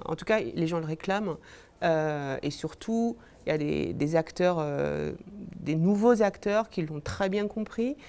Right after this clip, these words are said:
et qui vont peut-être faire même pas un quart de ce que nous, on fait en termes de fonctionnalité, euh, qui vont faire des choses beaucoup plus simples, même s'il n'y a pas toute la richesse de tout ce qu'on sait faire, mais qui vont le faire, euh,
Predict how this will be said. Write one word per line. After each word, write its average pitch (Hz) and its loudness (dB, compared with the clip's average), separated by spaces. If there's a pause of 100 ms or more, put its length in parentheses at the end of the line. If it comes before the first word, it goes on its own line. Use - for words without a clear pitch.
(240)
et 170 2
qui - -4
vont 175 2
peut-être 185 0
faire 185 0
même 180 0
pas 175 -2
un 214 2
quart 269 -2 (140)
de 170 -4
ce - -8
que - -2
nous, 208 0 (100)
on 170 -4
fait 185 -2
en 165 -2
termes 170 -4
de 165 -4
fonctionnalité, 170 -4 (760)
euh, 151 2
qui 156 -10
vont 160 -2
faire 165 -2
des 160 -2
choses 156 -6
beaucoup 202 -4
plus 208 -6
simples, 220 -2
même 170 -2
s'il 165 -10
n'y 160 0
a 160 -2
pas 175 -2
toute - -10
la 214 6
richesse 202 0
de 185 0
tout 202 -6
ce - -8
qu'on 190 -4
sait 180 -4
faire, 196 -4 (460)
mais 190 2
qui - -4
vont 175 0
le 170 0
faire, 170 -2
euh, 135 -4